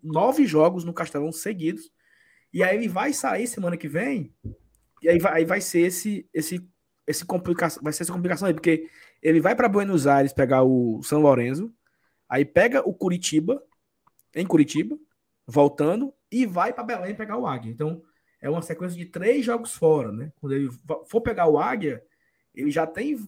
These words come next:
vindo de Curitiba e vindo de Buenos Aires. Então, talvez isso pode ser algo que favoreça, não sei, né, ao Águia, porque o Fortaleza vai, é uma viagem só, né? Viagem de dez dias, né? O elenco sai daqui e só volta depois do jogo do Águia. Não,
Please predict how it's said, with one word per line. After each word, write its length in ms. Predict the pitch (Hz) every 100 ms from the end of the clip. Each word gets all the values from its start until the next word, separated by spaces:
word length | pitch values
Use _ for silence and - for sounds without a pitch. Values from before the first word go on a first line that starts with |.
| -
vindo 260 | 151 185 180
de 100 | 180
Curitiba 520 | 180 247 226 - 262
e 20 |
vindo 160 | 277 294
de 80 | 294
Buenos 320 | 285 311 285
Aires. 400 | 165 175 117 - _ _ _ _ _ _ _
Então, 280 | - 143 180
talvez 520 | 185 226 214 196 220
isso 280 | 165 185 247
pode 280 | 226 170 214
ser 200 | - 156
algo 240 | 147 160
que 240 | 180 208 226 _ _ _ _ _ _
favoreça, 580 | 151 151 175 135 175 147
não 80 | 123
sei, 260 | - 160
né, 80 | 131
ao 240 | 131 127
Águia, 300 | 117 143 160
porque 200 | 143 127
o 40 | 143
Fortaleza 260 | 147 139
vai, 160 | 156 180
é 60 | 170
uma 140 | 214
viagem 360 | 202 202 226 294
só, 460 | - 208 262 - _
né? 160 | 190 269 _ _ _ _
Viagem 360 | 120 160 226 214
de 60 |
dez 240 | 196 220 156
dias, 280 | 165 165
né? 160 | - 180 175
O 80 | 143
elenco 260 | 147 165 160
sai 240 | - 170
daqui 460 | 208 208 175 190 254 _ _ _ _ _ -
e 80 | 160
só 240 | - 190
volta 380 | 156 160 190 190
depois 380 | 98 - 175 233
do 80 |
jogo 200 | 208 202
do 140 | 208 240
Águia. 300 | 151 139 120
Não, 200 | 135